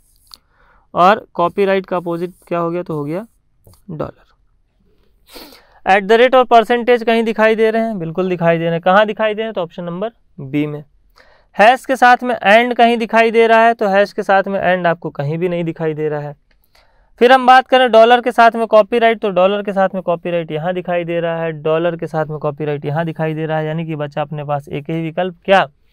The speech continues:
ऑप्शन नंबर डी, यही क्या हो जाएगा? पूछे गए प्रश्न के लिए उत्तर हो जाएगा। क्लियर? चलिए, अब आते हैं कुछ विशेष प्रकार की आकृतियां जब आपसे पूछी जाती हैं तो उसको हमें कैसे हल करना होता है। तो सबसे पहले तो हम बात करेंगे यहाँ पे अपोजिट सरफेसेस की।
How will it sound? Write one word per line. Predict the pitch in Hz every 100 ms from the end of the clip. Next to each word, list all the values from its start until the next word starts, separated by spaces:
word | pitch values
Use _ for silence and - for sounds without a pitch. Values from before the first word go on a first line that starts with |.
| _ _ -
ऑप्शन | 147 - 180
नंबर | 175 180 269 - _ _ -
डी, | 139 214 269 - _ -
यही | 160 196 247
क्या | 233
हो | 208 202
जाएगा? | 190 196 240
पूछे | 196 - 190
गए | 185
प्रश्न | 180 165 165
के | 180
लिए | 214
उत्तर | 156 - - 262 285 - - - -
हो | 147
जाएगा। | 127 117 135 - _ _ - -
क्लियर? | 233 269 _ _ _ _ _
चलिए, | 170 139 - -
अब | 180
आते | 214 220 277
हैं | 269
कुछ | 262 247
विशेष | 214 185 226 214
प्रकार | 202 196 196
की | 190
आकृतियां | 185 165 170 156 196 196
जब | 175
आपसे | 170 - 156
पूछी | 151 - 214
जाती | 196 180 190
हैं | 190 214
तो | 160
उसको | - 170
हमें | 160 165
कैसे | 151 135 151
हल | 135
करना | 135 139 147
होता | 147 147 160
है। | 165 _ _ _ _ _ _ _ _ -
तो |
सबसे | 175 214 269
पहले | 254 254 247
तो | 247
हम | 226
बात | 220 220
करेंगे | 226 226
यहाँ | 214 202
पे | 202
अपोजिट | 196 175 170 190 196
सरफेसेस | 156 139 139 - -
की। | -